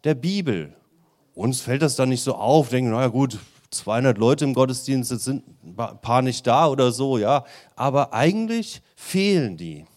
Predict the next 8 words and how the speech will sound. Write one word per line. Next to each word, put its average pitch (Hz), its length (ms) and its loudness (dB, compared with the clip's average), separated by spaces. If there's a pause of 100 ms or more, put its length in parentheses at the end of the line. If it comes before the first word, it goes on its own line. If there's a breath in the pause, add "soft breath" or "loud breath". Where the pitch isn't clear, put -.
(160)
ne, 127 320 -8 (500 soft breath)
in 151 200 -2
der 147 280 2 (280 soft breath)
Familie 123 560 -2
Gottes. 101 560 -6 (640 soft breath)
Und 127 200 4
im 135 140 2
Hebräerbrief 175 1000 0